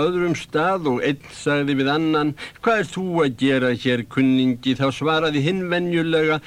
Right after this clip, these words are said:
"Ó, ég er að svíkja hans hátign keisaran." Hann hafði einungis heyrt getið um þá sem gerðust liðhlaupar í því skyni að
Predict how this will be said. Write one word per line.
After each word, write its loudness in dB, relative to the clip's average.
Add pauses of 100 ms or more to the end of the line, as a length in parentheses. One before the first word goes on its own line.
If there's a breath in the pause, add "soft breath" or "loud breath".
(160 loud breath)
"Ó, 2
ég 2
er 0
að -10
svíkja 0
hans 0
hátign -2
keisaran." -2 (2000 loud breath)
Hann 2
hafði 2
einungis -2
heyrt 0
getið 0
um 2
þá 0
sem 0 (100)
gerðust 0
liðhlaupar 0 (400 loud breath)
í 2
því -2
skyni 0
að 2